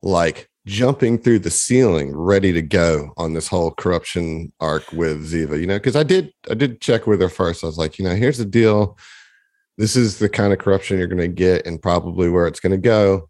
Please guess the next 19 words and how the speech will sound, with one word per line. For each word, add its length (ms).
you 120
know, 300
and 460
all, 160
throughout 380
all 200
book 260
one, 280
I 80
think 240
you 120
had 140
a 40
lot 160
of 80
fun 260
with 160
that 240
concept. 680